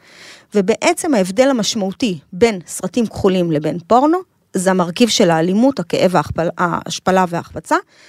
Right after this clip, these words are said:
וגם של התעשייה, ששוב, התעשייה לא הייתה להיט גם באלף תשע מאות שבעים וגם באלף תשע מאות שמונים, אבל היא הייתה פחות פוגענית, ובאופן מפתיע יותר שקופה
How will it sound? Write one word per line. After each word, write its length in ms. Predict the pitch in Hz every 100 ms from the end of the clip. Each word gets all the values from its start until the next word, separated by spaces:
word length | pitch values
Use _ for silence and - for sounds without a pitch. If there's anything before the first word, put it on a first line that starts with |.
| - _ 196
וגם 440 | 202 185 262 427 508 -
של 260 | - 269 254
התעשייה, 760 | 254 - 247 - - 240 208 196 _ _ - _
ששוב, 480 | - 220 - 302 226
התעשייה 600 | 202 240 233 - 294 311
לא 160 | 269
הייתה 300 | 311 320 302
להיט 580 | 262 226 202 254 302 - -
גם 180 | 202 196
באלף 260 | 196 214
תשע 160 | - 254
מאות 160 | 247 -
שבעים 320 | 196 214 285
וגם 180 | 240 214
באלף 240 | 202 196
תשע 140 | - 226
מאות 160 | 226
שמונים, 440 | - 196 233 339 311 - - - -
אבל 200 | 196 196
היא 80 | 220
הייתה 220 | 220 - 381
פחות 360 | - - 311 320
פוגענית, 760 | - 277 - 202 208 302 370 - _ _ - _
ובאופן 800 | 208 185 220 208 180 202 262 370
מפתיע 720 | 285 208 - - - 381 285 269 -
יותר 320 | 226 - 277 285
שקופה 640 | 330 - - 226 - -